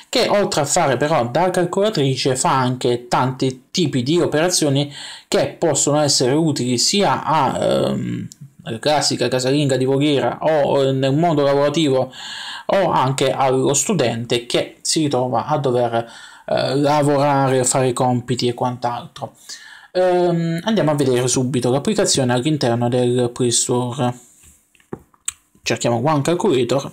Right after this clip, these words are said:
eccola qui. L'applicazione è stata sviluppata da Pierfrancesco Soffritti, uno sviluppatore italiano,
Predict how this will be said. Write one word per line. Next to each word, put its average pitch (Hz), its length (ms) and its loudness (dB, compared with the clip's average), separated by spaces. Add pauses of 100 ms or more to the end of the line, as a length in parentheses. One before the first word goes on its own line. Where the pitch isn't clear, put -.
(140)
eccola 170 320 -2
qui. - 200 -10 (800)
L'applicazione 233 760 2
è 147 280 0
stata 147 320 2
sviluppata 131 580 2
da 135 260 0
Pierfrancesco 139 800 0
Soffritti, 208 540 -2
uno 120 160 -2
sviluppatore 135 600 0
italiano, 175 720 2